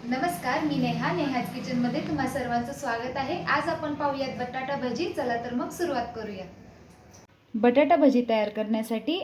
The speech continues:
आपण एक वाटी बेसन घेतलेलं आहे, आपण ओवा घेतलेला आहे, दोन बटाटे घेतलेले आहेत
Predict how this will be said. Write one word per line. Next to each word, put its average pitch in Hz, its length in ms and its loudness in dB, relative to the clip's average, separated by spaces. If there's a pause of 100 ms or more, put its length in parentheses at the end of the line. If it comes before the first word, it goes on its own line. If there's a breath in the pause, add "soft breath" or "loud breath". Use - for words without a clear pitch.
आपण 247 360 4 (180)
एक 277 260 4
वाटी 247 340 2 (600)
बेसन 240 400 4
घेतलेलं 233 460 2
आहे, 262 140 4 (500)
आपण 240 300 0
ओवा 262 340 8
घेतलेला 233 500 0
आहे, 254 140 0 (500)
दोन 240 320 8
बटाटे 247 420 2
घेतलेले 226 520 0
आहेत 277 160 0